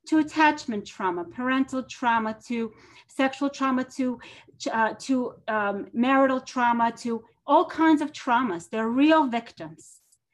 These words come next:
But I can tell you that someone can be a victim and be victimized but no happy person remains a victim. A happy person is one that moves outside towards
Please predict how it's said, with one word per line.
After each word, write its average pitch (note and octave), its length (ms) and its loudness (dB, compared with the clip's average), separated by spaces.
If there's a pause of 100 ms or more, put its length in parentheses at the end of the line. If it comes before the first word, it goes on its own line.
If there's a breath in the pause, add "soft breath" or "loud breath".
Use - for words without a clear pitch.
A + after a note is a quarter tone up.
(300)
But B3 100 0
I A#3+ 60 2
can A#3 200 -4
tell C#4 260 2
you A#3+ 160 -2
that G3+ 180 -6
someone B3+ 320 0
can A3+ 200 -8
be B3+ 180 2
a D#4 60 2
victim G#3 420 -6
and G3 80 -4
be F#3 120 -8
victimized F#3+ 760 -6 (520 soft breath)
but A3 140 0
no C#4+ 260 4
happy A#3+ 480 0
person F3+ 720 -8
remains G#3 480 -6
a F#3+ 60 -10
victim. - 460 -18 (680 soft breath)
A A3 60 -6
happy D#4+ 340 2
person D4 400 -2
is A3+ 140 -10
one A#3+ 240 0
that G3+ 180 -4
moves A3 360 -8
outside A3 500 -4 (200)
towards B3+ 640 0